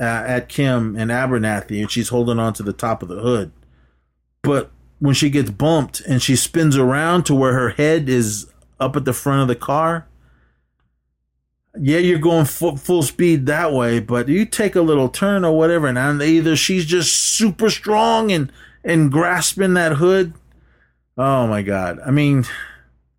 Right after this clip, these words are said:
even watching it now, it just, that part when she turns head first into it, I'm like, "Oh my God." I mean, 'cause she, if she would have fell off, that would have been it. That, <laughs> fuck, that was, there was no way around it.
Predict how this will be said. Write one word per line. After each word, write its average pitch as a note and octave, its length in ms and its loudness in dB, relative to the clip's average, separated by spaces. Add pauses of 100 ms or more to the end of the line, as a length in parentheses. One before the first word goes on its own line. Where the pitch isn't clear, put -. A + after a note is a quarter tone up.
(360)
even F3+ 280 2
watching E3 360 0
it B2 140 0
now, A2+ 600 -4 (200)
it A#2+ 120 -6
just, G#2+ 440 -6
that B2+ 260 -4
part A#2 280 0
when A2 120 -4
she A#2+ 220 -2
turns A#2 400 -4 (440)
head B2+ 200 -2
first A#2+ 400 -2
into G#2 320 -2
it, G2 60 0
I'm A#2 180 0
like, G2+ 200 -2
"Oh A2+ 240 0
my G2+ 180 0
God." F2 400 -4 (180)
I - 40 -10
mean, G#2 160 -6
'cause A2+ 180 -8
she, B2+ 440 0
if G#2+ 100 -6
she D#3 140 0
would D#3+ 100 4
have C#3+ 120 -6
fell C#3 200 2
off, B2+ 380 -2 (560)
that A2 160 -2
would G#2 100 0
have F#2+ 60 -8
been G#2 160 -2
it. G#2+ 180 -8 (680)
That, B2+ 260 0
<laughs> D#3 180 0
fuck, - 400 -6 (320)
that C3+ 220 -2
was, C#3 220 0
there C3+ 140 0
was B2+ 120 0
no B2 220 0
way B2 180 2
around A2+ 400 0
it. D#2+ 120 -12